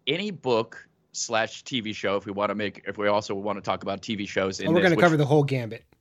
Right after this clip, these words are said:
Speaker 1: Great. It will make it a much longer conversation, to be clear. But,
Speaker 2: <laughs> All good.
Speaker 1: uh,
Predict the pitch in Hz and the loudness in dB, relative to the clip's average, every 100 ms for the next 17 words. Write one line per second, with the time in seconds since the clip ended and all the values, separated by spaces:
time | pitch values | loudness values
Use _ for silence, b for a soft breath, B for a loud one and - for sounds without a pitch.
0 | _ _ _ - 127 92 - 110 120 117 | _ _ _ 0 2 2 2 2 4 4
1 | 113 117 107 107 120 123 117 107 104 98 | 2 2 0 2 0 0 -2 -2 -4 -10
2 | 104 95 98 - 98 - 90 107 101 - | -8 -8 -6 -2 -2 -4 -10 -8 -8 -6
3 | 104 101 78 - b b 147 208 175 160 | -4 -4 -8 -16 b b 6 6 6 2
4 | 143 156 135 127 131 | 4 2 2 2 4